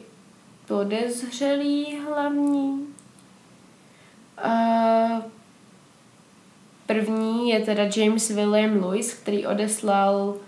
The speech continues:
nebo poslal dopis Johnson-, Johnsonovi, Johnsonovi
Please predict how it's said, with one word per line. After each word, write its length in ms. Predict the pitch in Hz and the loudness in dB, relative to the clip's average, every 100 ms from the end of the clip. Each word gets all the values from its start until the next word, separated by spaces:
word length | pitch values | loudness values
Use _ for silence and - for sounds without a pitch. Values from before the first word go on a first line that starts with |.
| - - - - - - | -20 -20 -20 -20 -20 -4
nebo 160 | 202 | -2
poslal 400 | 202 220 214 233 214 | 0 -2 0 2 2
dopis 520 | 190 - 240 262 - | 0 0 -2 0 -2
Johnson-, 580 | 226 214 208 226 202 196 - - - - - - - - - - 214 | 0 2 2 0 -2 -2 -6 -8 -8 -12 -14 -16 -16 -16 -16 -10 -4
Johnsonovi, 540 | 220 214 214 190 196 | 0 0 0 0 0
Johnsonovi 640 | 202 190 196 - 220 226 | -2 -2 -2 -2 -2 -4